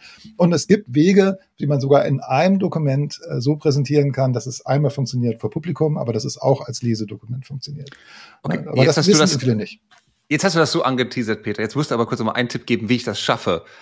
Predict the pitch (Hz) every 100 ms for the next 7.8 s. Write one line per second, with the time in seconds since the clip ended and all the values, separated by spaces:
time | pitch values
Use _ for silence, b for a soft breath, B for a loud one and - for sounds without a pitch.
0 | B 104 113 110 110 104 107 113 - 113
1 | 101 98 104 104 101 104 98 95 - 170
2 | 127 - 95 - - - - 95 87 -
3 | - 98 98 _ _ _ _ _ B B
4 | B B - - 170 127 170 131 - -
5 | 139 170 165 165 160 202 196 185 156 143
6 | 165 165 151 139 147 160 151 143 139 143
7 | - 180 - - 104 92 - -